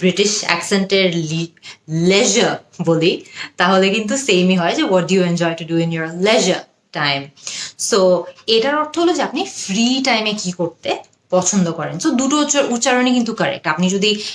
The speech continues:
আমেরিকান অ্যাকসেন্টটা ফলো করে করেন তাহলে আপনি লিজার এভাবে বলবেন, আপনি যদি ব্রিটিশ অ্যাকসেন্টটা ফলো করে করেন আপনি তাহলে লেজার এভাবে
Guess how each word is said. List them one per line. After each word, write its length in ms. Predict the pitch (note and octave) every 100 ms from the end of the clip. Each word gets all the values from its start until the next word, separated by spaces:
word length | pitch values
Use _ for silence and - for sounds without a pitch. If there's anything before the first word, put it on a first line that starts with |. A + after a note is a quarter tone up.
| -
আমেরিকান 440 | F3+ F3+ F3+ G#3
অ্যাকসেন্টটা 420 | A3+ A3+ C4+ B3+ C#4
ফলো 160 | C4 C4 C4+
করে 120 | D4
করেন 220 | D#4+ D#4 F#3+
তাহলে 220 | E3 E3+
আপনি 260 | E3+ E3 E3+ E3+ E3 - - -
লিজার 480 | E3+ F3+ E3 F3+ A#3+ - _ _ -
এভাবে 220 | E3 E3+ D3
বলবেন, 220 | D3+ G3 E4+
আপনি 120 | G3 F#3
যদি 120 | F3+ F#3 -
ব্রিটিশ 240 | C4 G4+
অ্যাকসেন্টটা 440 | - D3 - D#3+ D3+
ফলো 220 | D3+ C#3
করে 200 | C#3+ D3 D3
করেন 180 | E3 E4+ - - -
আপনি 220 | D#3+ D#3+ D#3+
তাহলে 360 | D3+ E3 A3+ G4+ - _ _ G3 G3
লেজার 380 | G#3 A3+ D#3+ D3+ - _ _
এভাবে 340 | F#3+ F#3 D3